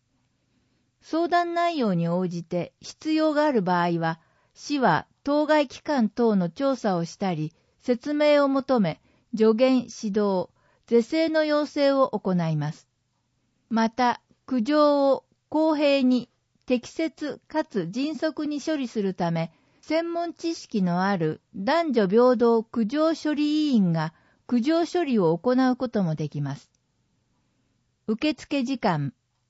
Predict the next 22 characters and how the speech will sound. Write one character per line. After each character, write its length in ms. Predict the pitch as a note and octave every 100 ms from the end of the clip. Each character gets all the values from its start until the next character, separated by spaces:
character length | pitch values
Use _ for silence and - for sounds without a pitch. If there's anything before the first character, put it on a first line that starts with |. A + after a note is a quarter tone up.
| -
土 220 | G3 A3+
曜、 260 | C#4 D#4+ A3
日 440 | F3 G3 - C4
曜、 180 | C#4 A3+
祝 280 | F#3 - A#3+
日 320 | A3+ A3 A#3+
を 120 | A3+
除 340 | G#3+ G#3 G3+ G3
く 240 | F#3 F3 - -
午 160 | D#4
前 200 | D#4 B3
八 280 | G#3+ G3+ C#4+
時 140 | A3+ G3+
三 280 | A#3 B3
十 120 | B3+ C4
分 300 | - F3 E3
か 180 | D#3
ら 200 | D3+ C#3+ - G#3
午 160 | B3+
後 160 | A3 F3
五 180 | F#3 E3
時。 220 | D#3+